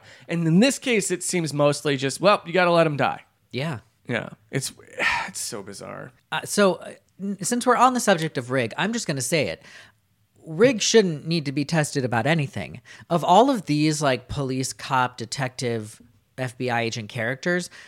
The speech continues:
Speaker 2: Rig to me is probably one of the better ones.
Speaker 1: Yeah, I like Rig. Uh, e-, a cab,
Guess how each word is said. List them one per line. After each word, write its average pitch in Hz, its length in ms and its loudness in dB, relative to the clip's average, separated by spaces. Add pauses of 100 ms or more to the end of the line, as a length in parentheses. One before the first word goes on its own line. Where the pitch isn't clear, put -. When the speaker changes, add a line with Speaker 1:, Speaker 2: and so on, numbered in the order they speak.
(140)
Speaker 2:
Rig 214 280 0
to 214 140 2
me 151 300 0
is 131 340 -4 (300)
probably 143 500 0
one 120 260 -6
of 113 60 -8
the 113 60 -4
better 98 280 -8
ones. 85 560 -12 (240)
Speaker 1:
Yeah, 165 240 4
I 202 140 4
like 170 320 2
Rig. 104 300 -6 (500)
Uh, 160 160 -4
e-, 202 120 -14 (440)
a 208 140 6
cab, 147 480 2